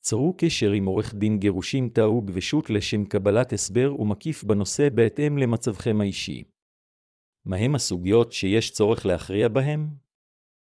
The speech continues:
שאלה נוספת שיש לשאול את העורך דין, ולמעשה לנסות להשיב עליה ביחד, מהם הסוגיות שעליהם יהיה מחלוקת וניתן להגיע לגביהם להסכמות במשא ומתן.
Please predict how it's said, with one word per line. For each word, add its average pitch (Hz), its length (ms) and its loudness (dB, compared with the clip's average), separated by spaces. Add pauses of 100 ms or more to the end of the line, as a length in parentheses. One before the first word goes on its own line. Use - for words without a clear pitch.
(300)
שאלה 107 400 0
נוספת 107 760 -2
שיש 104 420 -2
לשאול 123 380 0
את 110 120 -2
העורך 104 360 4
דין, 123 220 -2
ולמעשה 101 480 0
לנסות 120 500 0
להשיב 117 380 0
עליה 101 220 4
ביחד, 98 540 0
מהם 101 280 -2
הסוגיות 107 560 0
שעליהם 104 520 0
יהיה 107 140 2
מחלוקת 117 640 0
וניתן 113 420 0
להגיע 104 360 0
לגביהם 104 540 0
להסכמות 107 580 0
במשא 113 360 0
ומתן. 98 520 -2